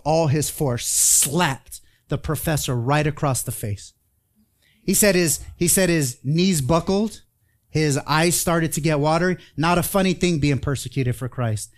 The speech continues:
His eyes started getting watery. He lost his balance. And then he realized what had just happened. And then Ahmed Deedat said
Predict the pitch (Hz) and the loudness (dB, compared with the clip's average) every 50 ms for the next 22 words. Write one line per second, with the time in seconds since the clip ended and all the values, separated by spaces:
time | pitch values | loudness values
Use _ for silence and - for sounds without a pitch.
0 | _ - - - 165 147 160 - 151 160 170 180 170 - - 190 165 156 156 143 | _ -10 -4 -2 0 0 2 2 4 4 4 4 2 2 0 0 2 2 0 2
1 | 139 156 151 156 151 139 135 143 147 156 165 175 180 185 196 202 - _ _ _ | 2 2 2 2 2 2 2 2 2 2 2 2 2 0 0 -2 -4 _ _ _
2 | _ _ _ _ _ - - 151 147 156 156 165 165 - - 175 156 131 104 - | _ _ _ _ _ -4 -2 0 2 4 2 2 2 0 -2 -2 -2 -2 0 0
3 | 151 151 165 180 190 220 214 - - - - _ _ _ _ _ _ _ _ _ | 0 2 2 2 0 0 -2 -4 -6 -8 -10 _ _ _ _ _ _ _ _ _
4 | _ _ - 147 160 156 160 165 165 156 147 135 147 170 190 190 165 143 131 127 | _ _ -4 -2 0 2 2 4 4 2 2 2 2 2 4 4 2 2 2 2
5 | 120 120 120 110 - - - _ - 147 147 143 151 143 139 127 139 135 123 - | 2 2 0 0 -4 -8 -14 _ -6 -2 -2 0 0 0 0 0 -2 -2 -2 -2
6 | - 143 135 127 - 113 104 101 - _ _ _ _ _ _ _ _ _ _ _ | -2 -2 -4 -2 -4 -6 -6 -6 -8 _ _ _ _ _ _ _ _ _ _ _
7 | _ _ _ _ _ _ _ _ _ _ _ _ _ _ _ _ _ _ _ _ | _ _ _ _ _ _ _ _ _ _ _ _ _ _ _ _ _ _ _ _
8 | _ _ _ _ _ _ _ _ _ _ _ _ _ _ _ _ _ _ _ _ | _ _ _ _ _ _ _ _ _ _ _ _ _ _ _ _ _ _ _ _
9 | - 135 143 151 147 151 160 156 - 175 170 156 139 120 160 160 139 151 139 135 | -4 -2 0 2 2 2 2 2 2 0 0 0 0 0 0 2 2 2 2 2
10 | - - - 156 139 131 127 120 110 | 0 -2 -2 0 0 0 -2 -2 -4